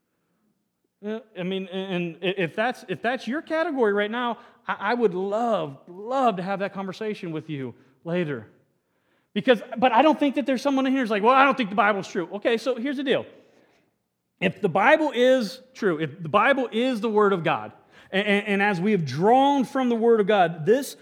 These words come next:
whole principle, the instruction from the Bible, and the Bible is the Word, what we have to understand i-, is, or I would say we would have to answer is, that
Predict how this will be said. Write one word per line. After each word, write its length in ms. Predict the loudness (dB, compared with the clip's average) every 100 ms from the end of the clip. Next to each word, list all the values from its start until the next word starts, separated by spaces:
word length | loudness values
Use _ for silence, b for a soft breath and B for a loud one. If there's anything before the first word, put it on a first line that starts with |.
| B
whole 340 | -4 0 2 0
principle, 640 | -2 -4 -4 -8 -10 -12 _ _ _ _ _ b b -2
the 140 | 0
instruction 560 | 0 -2 -2 -2 -2 -2
from 140 | 0
the 60 | 2
Bible, 440 | 4 4 2 -2 B -4
and 100 | -2
the 40 |
Bible 400 | 4 4 6 2
is 100 | 0
the 60 | 0
Word, 260 | 0 0 B
what 100 | -2
we 100 | 2
have 220 | 2 0 -2
to 40 |
understand 560 | -2 -2 -4 -4 -4 -2
i-, 160 | -2
is, 280 | 0 0 -2
or 260 | -2 -2 -2 -8
I 120 | -4
would 200 | -2 -2
say 340 | -4 -4 -4 -6 -12
we 100 | -8
would 140 | -6 -4
have 180 | -4
to 180 | -4 -8
answer 360 | -6 -6 -6 -4
is, 260 | -4 -6 B B B -20 _ _ _ _ _ _ _ _ _ _ _ _ _ _ _
that 440 | -4 -2 -4 -10